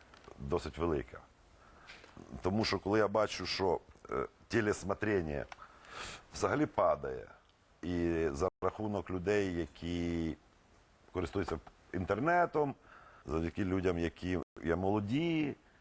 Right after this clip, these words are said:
і я вже чую, ми якраз нещодавно з подією про це говорили, що, е,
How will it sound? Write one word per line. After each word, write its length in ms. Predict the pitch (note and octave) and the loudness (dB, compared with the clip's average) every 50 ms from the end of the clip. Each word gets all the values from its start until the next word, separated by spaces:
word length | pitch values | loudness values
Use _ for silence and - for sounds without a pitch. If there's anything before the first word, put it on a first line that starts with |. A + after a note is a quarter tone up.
| - - _ _ _ _ | -20 -20 _ _ _ _
і 100 | - D#2 | -2 2
я 160 | E2+ F#2 F#2 | 4 4 4
вже 180 | F2+ E2+ F2+ E2 | 4 2 -2 -4
чую, 320 | - - F#2 F#2 F2+ F2 D#2 | -4 -2 0 0 2 2 2
ми 80 | E2+ F2 | 0 0
якраз 300 | E2+ D#2+ E2+ E2+ D#2+ D2+ | 2 2 2 2 0 0
нещодавно 500 | D#2+ D#2 - - D#2+ E2 D#2+ D#2+ D#2+ D#2 | -4 -6 -4 -2 0 2 2 2 0 -4
з 100 | - - | -8 -8
подією 360 | - - D2+ D2 C#2+ D2 C#2+ | -6 -4 -4 -2 -2 -2 -2
про 140 | - C#2+ C#2 | -2 -4 -4
це 120 | - - C2+ | -2 -2 0
говорили, 420 | C#2+ D2 D2+ D#2+ E2 D#2 D2+ D2 | 0 2 2 2 2 0 0 -2
що, 300 | - - D2+ D2+ D2 C#2 - - - - - - - - - - - - - - - _ _ _ | -4 -2 0 0 0 0 -2 -8 -20 -20 -20 -20 -20 -20 -20 -20 -20 -20 -20 -20 -20 _ _ _
е, 60 | - | 0